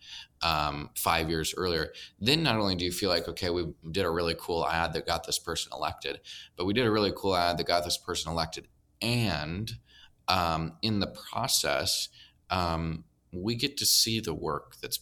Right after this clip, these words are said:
being done. And I, I think that one of the best examples here locally to take out of, like, left versus right and all that stuff, we ran the campaign for d-, in twenty twenty. The election was February twenty twenty.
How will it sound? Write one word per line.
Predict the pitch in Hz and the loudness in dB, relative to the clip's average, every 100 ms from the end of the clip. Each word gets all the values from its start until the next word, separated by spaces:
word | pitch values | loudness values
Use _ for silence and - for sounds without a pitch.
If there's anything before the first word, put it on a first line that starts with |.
| 71 | -8
being | 64 | -10
done. | 62 57 - - | -6 -6 -8 0
And | 104 | 4
I, | 104 104 | 6 6
I | |
think | 117 101 | 6 4
that | 107 101 | 2 2
one | 110 | 0
of | 95 | 2
the | 82 | 2
best | 110 - | 2 2
examples | 87 87 85 82 - | 0 0 0 -2 -2
here | 92 | 0
locally | 82 80 - 90 92 | 0 0 0 0 0
to | - | -2
take | - 90 80 | -4 -4 0
out | 80 80 | 0 0
of, | 76 - | -2 -4
like, | 78 - - _ - - | -6 -6 -10 _ -20 -4
left | 90 - - | 0 0 0
versus | 87 - 80 | 0 0 0
right | 90 85 | 0 2
and | 85 | 0
all | |
that | 80 | 0
stuff, | - 101 - - - | 0 -2 -4 -12 -4
we | 95 101 | 0 2
ran | 98 92 90 85 | 2 2 0 -2
the | |
campaign | 80 90 82 82 87 85 80 | -2 -2 -2 0 -2 -2 -4
for | - 80 78 78 - _ _ _ _ _ - - | -4 -4 -2 -4 -8 _ _ _ _ _ -20 -6
d-, | 104 98 | -2 0
in | 95 | -2
twenty | 85 92 95 | 0 0 0
twenty. | 190 82 73 85 - - - | 0 -2 -2 -4 -12 -10 -2
The | 85 | 2
election | 87 92 87 98 | 4 4 2 0
was | 87 - | 0 2
February | - 95 87 80 80 | 4 4 4 0 -2
twenty | - 76 76 | -2 -2 -4
twenty. | - 71 78 | -4 -4 -4